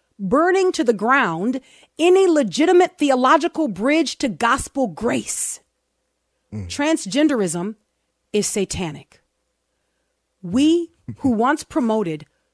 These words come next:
Speaker 1: pronoun hospitality lent false credibility to a wolfish theology
Speaker 2: Mm.
Speaker 1: that fails to protect the sheep.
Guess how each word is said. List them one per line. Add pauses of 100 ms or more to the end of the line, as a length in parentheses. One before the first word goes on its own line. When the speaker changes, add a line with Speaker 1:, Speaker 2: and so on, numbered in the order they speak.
(120)
Speaker 1:
pronoun
hospitality (1300)
lent (120)
false
credibility (400)
to
a
wolfish (140)
theology
Speaker 2:
Mm.
Speaker 1:
that
fails
to
protect
the
sheep.